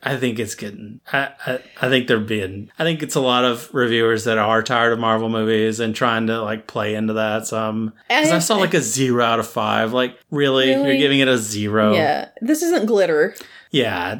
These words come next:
Speaker 1: like, this is not a bad movie. It just may not, you may be tired of Marvel.
Speaker 2: Yeah.
Speaker 1: Fine, I
Speaker 2: Or
Speaker 1: get
Speaker 2: you may
Speaker 1: that.
Speaker 2: not understand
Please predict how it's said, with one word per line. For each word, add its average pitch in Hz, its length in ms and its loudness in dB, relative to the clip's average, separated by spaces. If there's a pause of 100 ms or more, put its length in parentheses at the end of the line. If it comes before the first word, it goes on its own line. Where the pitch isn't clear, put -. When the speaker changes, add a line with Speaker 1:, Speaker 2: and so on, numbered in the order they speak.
Speaker 1:
like, 131 340 -2
this 156 220 0
is 127 100 -2
not 127 340 2
a 101 160 -4
bad 95 400 -2
movie. 95 440 -8
It - 140 -4
just - 200 -4
may 127 160 2
not, 110 380 0
you 131 80 -4
may 120 140 2
be 120 120 2
tired 110 320 2
of 107 80 0
Marvel. 107 400 -2
Speaker 2:
Yeah. 185 320 0
Speaker 1:
Fine, 208 240 -6
I 226 60 -2
Speaker 2:
Or 226 100 2
Speaker 1:
get 233 100 0
Speaker 2:
you 240 60 2
may 220 220 2
Speaker 1:
that. 208 520 0
Speaker 2:
not - 60 -12
understand 190 840 0